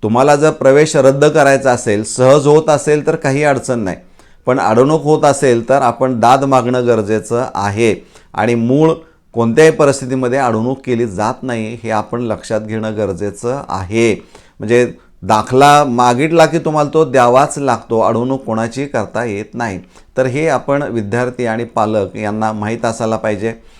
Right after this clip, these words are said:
कारण बऱ्याच आता अडचणी आहेत. प्रवेश फेरी एकमध्ये मुलांनी प्रवेश घेतलेले आहेत,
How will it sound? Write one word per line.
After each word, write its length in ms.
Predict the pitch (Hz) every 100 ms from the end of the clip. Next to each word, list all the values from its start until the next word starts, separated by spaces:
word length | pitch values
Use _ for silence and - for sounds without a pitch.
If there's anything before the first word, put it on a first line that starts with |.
| - -
कारण 320 | 117 123 127
बऱ्याच 320 | 113 123 127
आता 240 | 127 127 120
अडचणी 380 | 107 127 120
आहेत. 100 | 117
प्रवेश 400 | 113 110 110 113 -
फेरी 200 | 117 117
एकमध्ये 420 | 117 117 113 120
मुलांनी 360 | 117 113 113 113
प्रवेश 400 | 113 110 107 107
घेतलेले 420 | 107 - 113
आहेत, 100 | 113